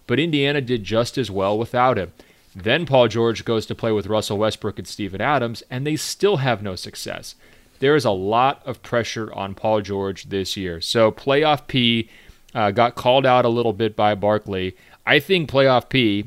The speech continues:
deserves to be on this list of the, uh, the guys facing the most pressure. Uh, but what about you, Rob? Is there anybody else who you think is, is facing an unusual amount of pressure this year, uh,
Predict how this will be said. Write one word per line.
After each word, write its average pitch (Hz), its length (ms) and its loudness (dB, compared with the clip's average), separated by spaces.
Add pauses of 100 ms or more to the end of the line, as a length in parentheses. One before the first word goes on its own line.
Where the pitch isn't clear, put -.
(140)
deserves 113 380 -2
to 117 80 -6
be 113 160 -2
on 107 140 0
this 101 180 -6
list 110 320 -2
of 95 180 -4
the, 98 220 -4
uh, 95 280 -4
the 107 100 -6
guys 110 320 2
facing 110 400 -2
the 101 80 -8
most 101 300 -4
pressure. 98 480 -4 (360)
Uh, 107 180 -2
but 104 120 -6
what 170 160 0
about 185 220 0
you, 151 120 2
Rob? 98 240 -2
Is 104 100 -2
there 127 100 -2
anybody 170 340 -2
else 143 240 0
who 147 60 -6
you 139 180 -4
think 135 280 -8
is, 123 180 -4
is 131 320 -8
facing 135 340 0
an 123 60 -4
unusual 120 420 -2
amount 117 260 -2
of 110 120 -6
pressure 120 300 -6
this 113 200 -6
year, 113 300 -2 (320)
uh, 104 280 0